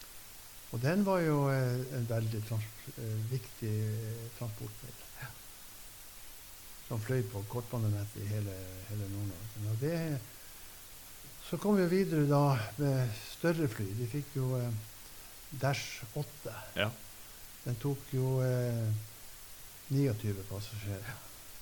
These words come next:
Speaker 1: Så fikk de jo, eh, en større maskin som tok femti, men den var så kostbar i drift. Og det var fire motorer, så den, eh, den, eh, var ikke lenge her.
Speaker 2: Nei.
Speaker 1: Ja.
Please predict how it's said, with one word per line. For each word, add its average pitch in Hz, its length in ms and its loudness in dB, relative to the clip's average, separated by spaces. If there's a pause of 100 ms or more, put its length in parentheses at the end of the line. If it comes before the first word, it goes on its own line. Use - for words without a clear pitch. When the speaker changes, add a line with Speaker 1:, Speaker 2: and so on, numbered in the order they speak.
(1400)
Speaker 1:
Så 147 80 0
fikk 139 260 -2
de 139 60 2 (140)
jo, 131 240 4
eh, 123 320 0
en 123 80 -2
større 139 320 2
maskin 110 440 2 (840)
som 113 160 0
tok 110 220 -4
femti, 139 420 -2
men 104 180 0
den 135 140 2
var 156 120 -2
så 127 120 -6
kostbar 147 400 -6
i 104 100 2
drift. 120 360 -2 (960)
Og 110 100 -2
det 117 100 0
var 131 120 0
fire 135 300 2
motorer, 131 540 0
så 120 160 -6
den, 123 280 0
eh, 120 220 0 (240)
den, 64 340 -4
eh, 64 540 -6
var 62 100 -4
ikke - 200 -6
lenge 107 220 -4
her. - 220 -8 (200)
Speaker 2:
Nei. 92 120 0 (260)
Speaker 1:
Ja. - 80 -10